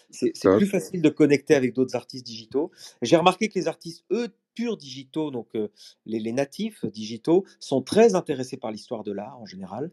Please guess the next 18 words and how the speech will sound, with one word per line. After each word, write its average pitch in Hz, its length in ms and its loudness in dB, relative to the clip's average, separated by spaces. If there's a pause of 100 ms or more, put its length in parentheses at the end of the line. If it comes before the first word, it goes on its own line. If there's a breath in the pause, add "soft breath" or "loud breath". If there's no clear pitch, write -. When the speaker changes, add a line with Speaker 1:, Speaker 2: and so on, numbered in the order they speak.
(280 soft breath)
Speaker 1:
sont 117 160 -2
très 170 240 4
intéressés 151 380 0
par 117 160 -4
les 101 80 -6
fonctionnements 127 480 -8
de 120 40 -12
galeries, 120 420 -6
par 104 220 -6
l'art 123 200 -2
traditionnel 120 680 -10
finalement. 113 540 -12 (480 soft breath)
J'ai 110 200 -2
déjà 123 220 0
plusieurs 131 380 -4
artistes - 400 -10
qui 123 80 -8
m'ont, 110 340 -4